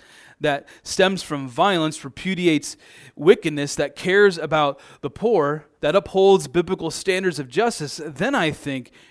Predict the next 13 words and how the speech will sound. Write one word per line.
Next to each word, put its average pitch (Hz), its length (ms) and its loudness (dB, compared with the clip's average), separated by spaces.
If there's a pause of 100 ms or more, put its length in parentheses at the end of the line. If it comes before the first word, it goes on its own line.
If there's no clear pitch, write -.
(120)
change 170 240 -2
is 143 100 -8
not 143 200 -4
only 131 260 -10 (280)
good, 139 520 -8 (1500)
but 113 220 -14
necessary. - 880 -10 (1600)
You 151 80 -14
see, 151 420 -6 (760)
God 175 480 -8
does 175 560 -4
oppose 135 840 -8 (240)
governments, 113 880 -12